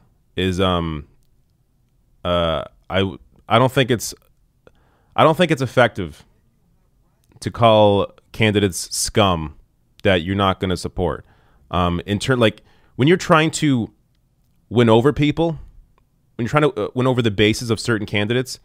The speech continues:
calling their chosen candidate scum is not gonna help you win them over. <laughs> Just imagine somebody, 'cause you're clearly a supporter, I, I'm, I'm assuming, of Bernie Sanders. Imagine somebody called Bernie Sanders scum. Are you going to listen to that person's argument now?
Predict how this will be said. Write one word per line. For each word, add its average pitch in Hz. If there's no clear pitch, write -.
calling 156
their 123
chosen 120
candidate 117
scum 131
is 110
not 143
gonna 131
help 117
you 104
win 104
them 90
over. 92
<laughs> -
Just -
imagine 160
somebody, 139
'cause 127
you're 160
clearly 147
a 123
supporter, 117
I, 101
I'm, 104
I'm 101
assuming, 110
of 101
Bernie 95
Sanders. 90
Imagine 151
somebody 143
called 131
Bernie 120
Sanders 117
scum. 92
Are 104
you 131
going 151
to 135
listen 131
to 139
that 123
person's 117
argument 127
now? 165